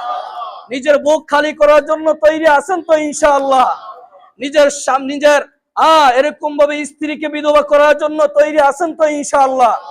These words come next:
নিজের সন্তানকে এতিম করার জন্য তৈরি আছেন তো ইনশাআল্লাহ? নিজের মার বুক খালি করার জন্য তৈরি আছেন তো ইনশাআল্লাহ?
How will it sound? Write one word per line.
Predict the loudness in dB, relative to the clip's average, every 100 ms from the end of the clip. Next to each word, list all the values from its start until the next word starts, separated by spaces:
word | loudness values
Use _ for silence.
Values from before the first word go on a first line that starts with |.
| -18 -18 -18 -20 -12
নিজের | -10 0 0
সন্তানকে | 2 -2 -2 -2 -2 0 2 4 2 _ _ _ _ -4
এতিম | -2 -2 -6
করার | 0 2 2
জন্য | 0 -2 -2
তৈরি | 0 0 0 2
আছেন | 0 0 -6 -2
তো | -4
ইনশাআল্লাহ? | -2 -2 2 2 4 2 2 -2 _ -20 -20 -16 -10
নিজের | 0 2 2
মার | 2 2 2
বুক | 2 0 0
খালি | -2 -2 -2
করার | 0 2 2 2
জন্য | -2 0 -2
তৈরি | 0 0 2
আছেন | 2 2 -6 -4
তো | -6
ইনশাআল্লাহ? | -6 -8 0 2 2 -2 -8